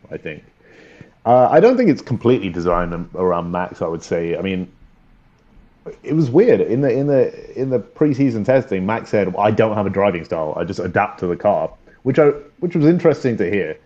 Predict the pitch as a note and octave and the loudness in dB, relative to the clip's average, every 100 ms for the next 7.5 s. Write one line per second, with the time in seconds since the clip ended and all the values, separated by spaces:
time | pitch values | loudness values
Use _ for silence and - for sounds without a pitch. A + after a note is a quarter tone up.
0 | - B2 C3 C3+ B2 G2+ - G2 B2 F#2+ | -2 2 2 2 2 -2 -4 0 0 0
1 | F#2 F#2+ F#2+ A2+ _ _ _ _ _ - | -4 -2 -4 -4 _ _ _ _ _ -4
2 | F2+ - G2 - F2+ G2+ F2+ E2 G2+ F2+ | -2 0 0 0 -4 -2 -4 -2 -4 -4
3 | E2+ E2 E2 D#2+ F2 E2 D2+ D#2 D2+ D2+ | -4 -6 -6 -4 -4 -4 -6 -8 -10 -10
4 | D#2+ - G#2 G2 - - G#2 C3 C#3 B2 | -12 -4 0 0 0 -4 2 6 6 2
5 | - A#2+ G2+ F2 - G2 G2 F#2 F2+ E2+ | 2 4 4 0 2 2 2 -2 -4 -2
6 | G2 F2+ F2 F#2+ G2 F#2+ F#2+ F2 E2+ E2 | 0 0 -2 -4 0 0 0 -2 -4 -6
7 | D#2+ E2 D#2+ D#2+ | -4 -4 -4 -10